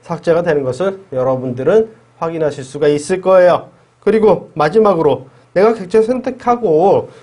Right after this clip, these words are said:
우리 상단에, 음, 객체를 선택을 하고 상단으로 쭉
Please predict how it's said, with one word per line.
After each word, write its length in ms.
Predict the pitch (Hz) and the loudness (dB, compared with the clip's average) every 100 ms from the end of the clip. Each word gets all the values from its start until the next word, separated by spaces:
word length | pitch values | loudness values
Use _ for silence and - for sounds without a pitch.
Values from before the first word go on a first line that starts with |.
| _ - | _ -2
우리 200 | 214 220 | 2 2
상단에, 580 | 262 262 233 180 - - - | 2 2 4 2 0 -8 -8
음, 240 | 139 123 - _ - | -8 -8 -16 _ -6
객체를 680 | 165 190 185 170 208 226 - _ | -4 0 2 4 4 2 -4 _
선택을 500 | - 208 214 202 190 | -6 -4 0 0 0
하고 200 | 185 190 | -2 -4
상단으로 440 | 202 220 202 196 190 | -4 -2 -2 -4 -4
쭉 720 | 233 233 233 226 233 226 220 | -2 0 2 4 4 4 2